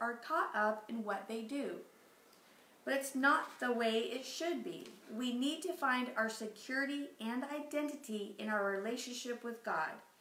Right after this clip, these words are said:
If my ministry failed and I had to go back to pouring concrete for a living, I know that God would still love me. I could have a wonderful relationship with Him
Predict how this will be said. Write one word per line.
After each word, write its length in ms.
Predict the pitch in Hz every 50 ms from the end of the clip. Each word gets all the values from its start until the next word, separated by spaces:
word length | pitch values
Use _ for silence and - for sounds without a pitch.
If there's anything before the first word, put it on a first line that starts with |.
| - - - - - - -
If 160 | - 233 -
my 240 | 269 277 302 370 427 403
ministry 400 | 330 294 294 294 - 262 240 226
failed 560 | 214 - - 277 277 277 233 202 180 170 - - -
and 100 | 220 226
I 100 | 247 254
had 160 | 294 311 -
to 60 | 302
go 240 | 247 269 262 262 247
back 400 | 214 - 233 226 240 254 - -
to 40 | -
pouring 380 | 220 - - 240 233 220 214 208
concrete 600 | - - 247 254 269 277 277 - 233 196 185 -
for 200 | - 208 202 196
a 120 | 190 190
living, 360 | 180 180 185 190 190 196 208 - - - - - - - - -
I 320 | 233 254 294 339 392 381 349
know 440 | 302 269 233 185 180 175 180 - - - - - -
that 180 | 233 226 214
God 260 | - 214 214 - 190 196
would 140 | 202 196
still 240 | - - - 208 196
love 280 | 190 196 190 180 - 175
me. 200 | 85 82 - - - - _ _ _ _ _ _ - - _ _ -
I 160 | 220 247 277
could 200 | 277 - 320 277
have 300 | - 262 262 240 226 -
a 200 | 220 220 220 220 220 262 302
wonderful 460 | 311 320 330 320 311 285 - 262 240 226
relationship 720 | 220 214 202 208 214 214 214 214 202 - - 190 185 -
with 200 | 185 185 180 185
Him 320 | 180 170 165 170 190